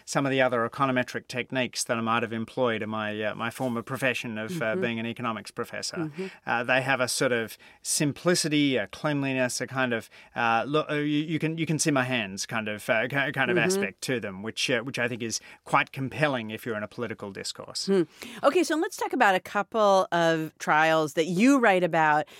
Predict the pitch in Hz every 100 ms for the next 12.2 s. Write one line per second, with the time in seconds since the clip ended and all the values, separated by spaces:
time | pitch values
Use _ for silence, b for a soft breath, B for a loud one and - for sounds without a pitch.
0 | B B - 226 226 262 262 277 277 254
1 | - 202 175 175 202 180 175 180 190 202
2 | 190 170 - 175 165 160 160 175 160 -
3 | 165 160 156 165 - 151 151 - 156 143
4 | 143 147 - B B B B B - 240
5 | 254 349 427 415 - 220 208 - 240 -
6 | - 208 185 202 180 170 170 170 170 160
7 | 170 175 180 190 208 185 160 151 269 -
8 | - B B B 202 196 202 208 208 208
9 | 185 156 139 151 - 247 - - B B
10 | - 226 226 226 220 220 220 202 _ 196
11 | 262 254 285 - - 359 - 247 196 175
12 | 175 170